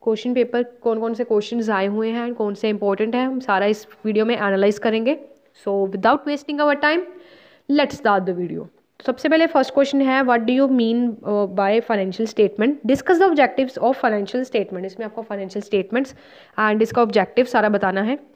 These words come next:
और गाइस, मैनेजमेंट अकाउंटिंग की फुल प्लेलिस्ट का लिंक गाइस आपको डिस्क्रिप्शन में मिल जाएगा। सारे chapters and topics आपको उस प्लेलिस्ट में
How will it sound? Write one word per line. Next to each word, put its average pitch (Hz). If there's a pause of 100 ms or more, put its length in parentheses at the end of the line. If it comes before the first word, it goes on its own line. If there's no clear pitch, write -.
(100)
और 220
गाइस, 269
मैनेजमेंट 220
अकाउंटिंग 254
की 277
फुल 262
प्लेलिस्ट 254
का 269
लिंक 247
गाइस 247
आपको 247
डिस्क्रिप्शन 220
में 220
मिल 196
जाएगा। 220 (320)
सारे 247
chapters 277
and 269
topics 240
आपको 240
उस -
प्लेलिस्ट 220
में 339